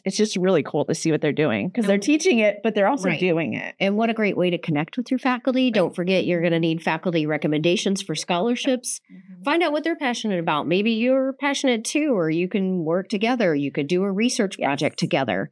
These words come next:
Speaker 2: Um, I mean,
Speaker 1: And we
Speaker 2: faculty
Speaker 1: promote,
Speaker 2: aren't shy to talk
Speaker 1: we
Speaker 2: about that
Speaker 1: promote a
Speaker 2: stuff.
Speaker 1: lot of undergraduate research. So a lot of times students get involved with their faculty doing research projects, and we can support with that.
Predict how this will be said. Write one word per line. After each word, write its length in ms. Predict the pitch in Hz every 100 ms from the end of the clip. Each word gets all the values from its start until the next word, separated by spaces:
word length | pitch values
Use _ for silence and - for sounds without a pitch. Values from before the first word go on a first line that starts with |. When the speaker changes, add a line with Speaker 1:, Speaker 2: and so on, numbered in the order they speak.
| _ _ _ -
Speaker 2:
Um, 460 | 165 156 151 147
I 80 | -
mean, 460 | 165 160 156 151 151 - _ _ _ 185
Speaker 1:
And 100 | 190
we 60 |
Speaker 2:
faculty 260 | 190 262 240
Speaker 1:
promote, 120 | 214
Speaker 2:
aren't 140 | 185 -
shy 200 | 196 175
to 100 | 143
talk 280 | 175 170
Speaker 1:
we 100 | -
Speaker 2:
about 160 | 135 131
that 60 | 127
Speaker 1:
promote 160 | 190
a 40 | 202
Speaker 2:
stuff. 60 |
Speaker 1:
lot 160 | 175 170
of 140 | 196
undergraduate 640 | 156 175 180 175 185 170 -
research. 600 | 147 - 220 269 - - _
So 280 | - 185
a 20 | 185
lot 160 | 185
of 60 | 180
times 300 | 220 180 180
students 300 | - 190 180
get 180 | 180 -
involved 500 | 208 196 160 190 196
with 180 | 185 185 _ _ -
their 140 | 175
faculty 480 | 180 240 - - 160
doing 320 | 156 196 214
research 400 | 196 196 196 185
projects, 600 | 214 185 185 185 180 -
and 100 | 165
we 80 | 170
can 160 | - 170
support 400 | - - 208 -
with 140 | 185
that. 400 | 190 190 185 -